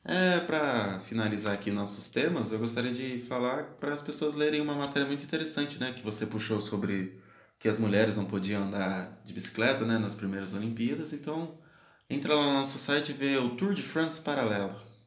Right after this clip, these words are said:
Uma matéria muito interessante sobre mulheres ciclistas, né, que não podem an-, não tem um Tour de France pra elas, só tem para os homens. E elas buscam esse direito através de um Tour de France paralelo.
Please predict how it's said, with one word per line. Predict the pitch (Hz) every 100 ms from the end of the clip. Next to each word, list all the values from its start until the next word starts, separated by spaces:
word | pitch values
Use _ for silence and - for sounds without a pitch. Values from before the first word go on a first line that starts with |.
| _ _ -
Uma | - 117
matéria | 127 127 135
muito | 120 139 170
interessante | - 127 120 - 127 143 - - - - - -
sobre | - - 113 110 110 107 101 104
mulheres | 117 113 117 117
ciclistas, | - 120 110 117 - 127 123
né, | 135 -
que | 127
não | 139
podem | 139 131 104 123 113
an-, | 107 98 -
não | 113 113
tem | 131 139
um | 131
Tour | - 113
de | 107
France | - 101 -
pra | 101
elas, | 98 95 -
só | - 101
tem | 107 110 117
para | 117 127
os | 139 117
homens. | 101 92 - - - - -
E | 98
elas | 107 113
buscam | 113 117 - 123
esse | 117 110
direito | 117 107 113 123
através | 127 123 113 117 117
de |
um | 120
Tour | 117 127
de | 120
France | 127 127
paralelo. | 139 151 147 113 113